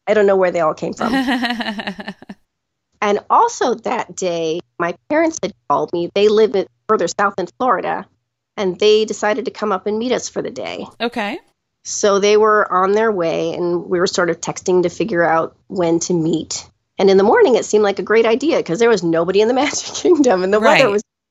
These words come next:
Speaker 1: and meanwhile, so the clouds are coming in and the crowds are coming in and, and it's looking a little bad.
Speaker 2: <laughs>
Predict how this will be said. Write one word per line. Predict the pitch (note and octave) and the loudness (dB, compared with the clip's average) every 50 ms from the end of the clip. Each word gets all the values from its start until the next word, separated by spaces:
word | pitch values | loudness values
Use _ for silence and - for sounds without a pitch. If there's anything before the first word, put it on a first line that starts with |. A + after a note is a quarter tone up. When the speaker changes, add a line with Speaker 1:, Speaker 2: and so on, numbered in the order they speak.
| _ _ _ _ - - - - - - - - - _ - - | _ _ _ _ -20 -20 -20 -18 -18 -20 -20 -20 -20 _ -6 -2
Speaker 1:
and | A#3 A#3 A#3 A#3 | -2 -2 0 -2
meanwhile, | B3+ C4+ C#4 C4+ B3+ A#3+ C#4+ | -2 0 2 2 2 2 2
so | C#4 - C4 | 0 -2 -4
the | B3+ A3 | -4 -4
clouds | G#3 - - G3 G3 F#3 F#3+ G#3 G#3+ A#3 | -6 -6 -2 0 2 2 2 0 0 -2
are | G#3+ A3 | -6 -8
coming | A3 - G3 G3+ G#3 G3+ F#3+ F3+ | -6 -6 -6 -4 -2 -2 -2 -2
in | F3+ F3+ F#3 F#3 F#3+ F#3+ F#3+ | 0 0 2 2 2 2 0
and | G3 F#3+ G3 | -2 -2 -2
the | A3 C#4 | -2 -4
crowds | - - - F3+ D3 C3+ D#3 F3+ F#3 F#3+ F3+ - | -4 -4 -2 -2 0 0 2 2 0 0 0 -2
are | G#3 G3+ | -2 -2
coming | - G#3 G3+ G#3 F#3+ F3+ | 0 0 0 0 2 2
in | F3+ F3 F3+ F3+ F3 E3+ | 2 2 2 2 2 0
and, | E3+ E3 D3+ - | 0 0 -2 -4
and | - F3+ F#3 D#3+ - | -4 -4 -4 -4 -4
it's | F#3 F#3+ - | -6 -6 -2
looking | G3+ F#3+ E3+ E3 F3+ D#3+ | 0 0 0 0 0 -2
a | D#3 | 0
little | D3+ D#3 D3+ D3 D3+ D#3+ - - - _ _ _ _ _ - | 0 -2 -2 -4 -4 -6 -8 -12 -18 _ _ _ _ _ -10
bad. | - - F3+ D#3 C#3+ - - C4+ A3+ - A#3 A3 A#3+ G#3+ G#3+ G#3+ G3+ F#3 - F#3 E3+ - | -4 0 0 2 2 2 0 -2 -2 -4 -4 -4 -4 -4 -4 -4 -6 -8 -8 -10 -12 -12
Speaker 2:
<laughs> | - F3 F3 _ - - F3 | -12 -16 -16 _ -16 -20 -20